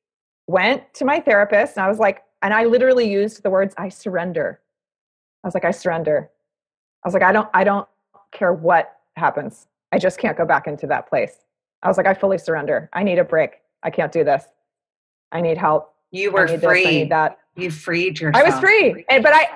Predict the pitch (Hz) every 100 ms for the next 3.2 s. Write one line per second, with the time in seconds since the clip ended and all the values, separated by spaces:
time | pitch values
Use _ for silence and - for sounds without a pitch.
0 | - 262 294 294 302 277 262 - - 190
1 | 175 156 175 170 156 107 - - 349 -
2 | 294 294 - 214 214 226 202 175 151 170
3 | - 160